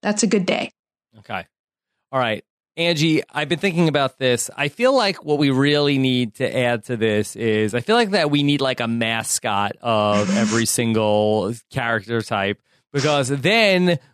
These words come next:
Speaker 2: and that mascot should be, like, a Survivor player, because then we could sort of talk about it as, like, "Oh, well, everybody knows the Andrea is gonna go far, but we know that the, uh, whoever,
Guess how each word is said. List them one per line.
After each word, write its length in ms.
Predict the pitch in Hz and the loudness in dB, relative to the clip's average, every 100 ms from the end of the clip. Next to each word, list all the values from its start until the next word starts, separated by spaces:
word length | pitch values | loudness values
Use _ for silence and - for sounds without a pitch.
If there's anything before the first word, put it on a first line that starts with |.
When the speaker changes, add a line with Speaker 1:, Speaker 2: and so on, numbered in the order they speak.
| _ | _
Speaker 2:
and 280 | 160 170 185 | -4 0 2
that 140 | 190 190 | 2 0
mascot 480 | 202 208 - 190 | 0 0 0 0
should 200 | - 175 | 0 0
be, 200 | 151 160 | 2 2
like, 260 | 147 135 - | 2 0 -2
a 180 | 135 131 | 0 0
Survivor 520 | - 131 123 120 107 | 0 -2 -2 -2 -6
player, 540 | - 117 107 98 95 - _ _ | -4 -2 0 -2 -4 -8 _ _
because 480 | 139 127 143 135 120 | -6 -2 0 0 -2
then 560 | 127 147 175 170 165 151 | -2 0 2 2 0 0
we 120 | 147 | -2
could 120 | 147 | 0
sort 140 | 143 | 0
of 80 | 139 | 0
talk 200 | 139 131 | 0 -2
about 300 | 131 120 117 | 0 0 2
it 260 | 117 117 110 _ - | 2 0 -2 _ -8
as, 240 | 127 110 | -6 -2
like, 320 | 123 117 113 104 | -2 0 -2 0
"Oh, 420 | 208 226 135 117 _ _ - | 2 2 2 0 _ _ -2
well, 180 | 147 | 0
everybody 420 | 143 190 226 175 156 | 2 2 2 2 2
knows 260 | 151 143 | 2 2
the 360 | 107 147 123 160 | 0 0 0 0
Andrea 480 | 196 147 143 127 113 | 2 2 2 2 2
is 200 | 104 120 | 2 0
gonna 280 | 120 127 117 | 0 0 0
go 260 | 117 113 | 0 0
far, 520 | 107 127 110 101 101 110 | -2 -2 0 2 0 -2
but 560 | 107 131 135 127 120 | -2 0 0 0 0
we 160 | 127 135 | 0 0
know 560 | 139 147 139 135 131 - _ _ | 0 2 2 2 2 -2 _ _
that 560 | 139 147 139 135 107 104 | -4 -2 -2 -4 -6 -4
the, 640 | 127 147 139 135 131 123 - _ - | 0 2 2 2 2 0 -4 _ -4
uh, 240 | 135 135 | 0 2
whoever, 760 | 117 160 190 180 147 131 131 | 2 2 2 2 2 2 0